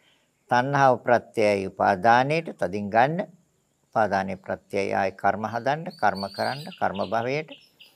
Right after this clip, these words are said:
කර්ම ප්‍රත්‍යය උප්පත්ති භවයට, උප්පත්ති භවය ප්‍රත්‍යය පහල කරන්න ඡාතියට. නැවත සකස් කරන්න, පිළියෙල කරන්න භවයේ ප්‍රත්‍යයයි ඡාති, ඡාතිය ප්‍රත්‍යයයි ජරා මරණයට.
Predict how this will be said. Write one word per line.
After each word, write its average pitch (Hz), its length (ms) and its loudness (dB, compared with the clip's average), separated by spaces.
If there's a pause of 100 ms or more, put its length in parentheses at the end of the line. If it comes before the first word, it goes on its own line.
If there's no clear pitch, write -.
(480)
කර්ම 147 280 4
ප්‍රත්‍යය 110 720 2
උප්පත්ති 107 420 -4
භවයට, 151 480 4 (400)
උප්පත්ති 120 460 -4
භවය 95 340 -4
ප්‍රත්‍යය 110 640 -6 (200)
පහල 120 340 -4
කරන්න 92 500 -8
ඡාතියට. 101 640 -4 (1600)
නැවත 135 240 2
සකස් - 400 2
කරන්න, 113 360 2
පිළියෙල 120 420 0
කරන්න 101 380 -6 (400)
භවයේ 101 340 -2
ප්‍රත්‍යයයි 139 720 -8
ඡාති, 98 460 -6 (240)
ඡාතිය 107 420 -4
ප්‍රත්‍යයයි 131 600 2 (760)
ජරා 120 300 0
මරණයට. 90 420 -12